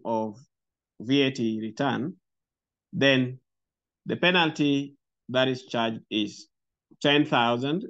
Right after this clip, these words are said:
or shillings or five thousand of the tax due, and it is whichever is higher.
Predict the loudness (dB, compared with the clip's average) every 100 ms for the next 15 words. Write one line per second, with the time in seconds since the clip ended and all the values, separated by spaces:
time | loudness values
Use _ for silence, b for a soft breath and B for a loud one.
0 | -12 -6 -4 -2 -4 -8 -12 -10 0 2
1 | 4 0 -4 _ _ _ _ _ _ 0
2 | 2 4 4 4 0 2 2 2 -2 -4
3 | -4 -2 0 0 -2 -2 -2 -2 -4 -10
4 | _ _ _ _ _ -4 -2 -2 -4 -4
5 | -4 -2 0 -2 2 2 4 2 2 0
6 | 0 2 0 -8